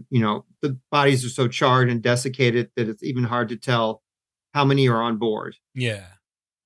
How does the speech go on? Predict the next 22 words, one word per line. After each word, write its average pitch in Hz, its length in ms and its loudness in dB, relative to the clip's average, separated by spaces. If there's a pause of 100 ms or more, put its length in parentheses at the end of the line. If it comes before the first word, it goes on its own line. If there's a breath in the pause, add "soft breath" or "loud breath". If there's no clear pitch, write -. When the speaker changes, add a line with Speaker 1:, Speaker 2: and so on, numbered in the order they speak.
(380)
Speaker 1:
So 147 300 2
in 151 80 2
the 147 100 2
operating 151 840 0
room, 127 580 0 (1000)
we 151 160 0
get 139 560 -2 (380)
the 131 600 2
guard, 147 680 2 (440)
and 147 160 0
he's 143 180 2
entering 160 480 0
the 147 120 2
room 135 460 2
with 131 240 0
our 120 460 -2 (160)
nude 131 640 2 (880)
female 135 500 2
vampire 120 680 0 (160)
on 120 140 -2
the 120 80 0
table. 135 460 0